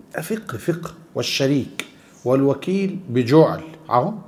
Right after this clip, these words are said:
مش كده؟ أنا أتكلم المودع بجعل. المهم، والوصي كذلك، أي بإيه؟ بجعل. ففي قبول قولهم في الرد وجهان. لوجود الشائبتين في حقه.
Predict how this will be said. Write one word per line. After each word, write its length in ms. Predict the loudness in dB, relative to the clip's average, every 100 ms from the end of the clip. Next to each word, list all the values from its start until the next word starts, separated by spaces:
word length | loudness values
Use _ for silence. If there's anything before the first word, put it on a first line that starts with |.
| -20 -20 -14
مش 100 | -4
كده؟ 320 | 0 2 0
أنا 120 | 0
أتكلم 340 | 0 2 2 0
المودع 340 | 0 0 0
بجعل. 360 | 0 -2 -2 -2 -4
المهم، 380 | -2 0 0 -4 -10 -20 -4
والوصي 560 | 4 6 6 4 4 2
كذلك، 580 | 4 6 8 6 2 2
أي 120 | 2
بإيه؟ 500 | 4 4 4 4 0 -10 -14 -12 -12 0
بجعل. 400 | 2 6 4 4 -4 -14 -20 2
ففي 260 | 4 6
قبول 460 | 6 6 6 6 4
قولهم 520 | 4 4 4 4 2
في 120 | 2
الرد 380 | 0 2 2 2
وجهان. 440 | 4 2 2 -2 -4 -12 -20 -12 0
لوجود 600 | 4 8 6 6 2 2
الشائبتين 880 | 2 4 4 6 4 4 4 4
في 120 | 2 -2
حقه. 360 | -6 -6 -8